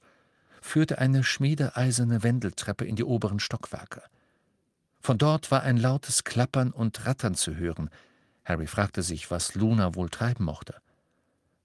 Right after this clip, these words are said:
"Sie kommen am besten m-, mit nach oben", sagte Xenophilius, der sich nach wie vor äußerst unwohl zu fühlen schien, und ging voraus.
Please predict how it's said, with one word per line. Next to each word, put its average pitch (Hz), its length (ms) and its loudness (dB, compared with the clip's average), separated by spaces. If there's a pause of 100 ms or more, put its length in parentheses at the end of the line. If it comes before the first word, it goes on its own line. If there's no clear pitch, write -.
(220)
"Sie 123 500 4
kommen 147 320 2
am 131 80 2
besten 135 400 2
m-, 127 160 4
mit 127 220 0
nach 123 180 2
oben", 110 360 4 (600)
sagte 95 340 2
Xenophilius, 107 760 2 (260)
der 117 160 6
sich 104 260 -2
nach 120 300 0
wie 110 80 0
vor 110 380 0
äußerst - 520 -2
unwohl 87 520 2
zu - 120 -4
fühlen 113 360 0
schien, 87 340 -4
und 92 360 -4
ging 101 180 -2
voraus. 101 580 -6